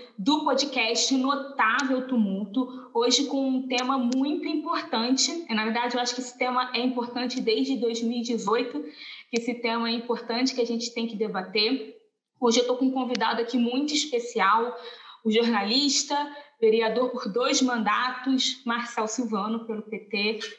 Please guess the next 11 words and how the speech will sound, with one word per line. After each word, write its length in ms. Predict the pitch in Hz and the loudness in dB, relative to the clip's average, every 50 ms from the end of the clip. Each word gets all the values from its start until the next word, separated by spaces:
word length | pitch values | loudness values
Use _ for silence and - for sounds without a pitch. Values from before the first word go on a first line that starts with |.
| _ - | _ -4
Obrigada, 560 | 233 240 226 - 233 233 247 277 269 285 269 | -2 -2 2 2 4 4 4 4 4 4 2
Marcel, 600 | 254 247 233 - - - 233 220 226 233 247 247 | 2 0 0 -4 -4 -2 0 0 2 2 0 -2
por 200 | - - - - | -2 -6 -10 -2
ter 180 | - 226 214 208 | 0 0 0 0
vindo. 460 | 190 214 208 220 233 233 226 233 233 | 0 0 0 2 2 0 0 0 -2
Obrigada 560 | 233 226 220 220 208 220 220 233 - 262 - | -2 -2 -2 -2 2 4 4 4 2 0 -2
por 220 | - 233 233 - - | -4 -6 -6 -6 -2
ter 140 | - 220 | -2 0
aceitado 600 | 220 220 - 233 226 220 - 226 208 208 196 208 214 | 0 0 -2 -2 -4 -2 2 2 2 2 2 0 -4
o 60 | 214 | -4
convite. 800 | - 233 208 202 190 190 208 226 240 233 - - 277 262 - | -4 -6 -4 -4 -2 -2 0 -2 0 0 0 0 0 0 -2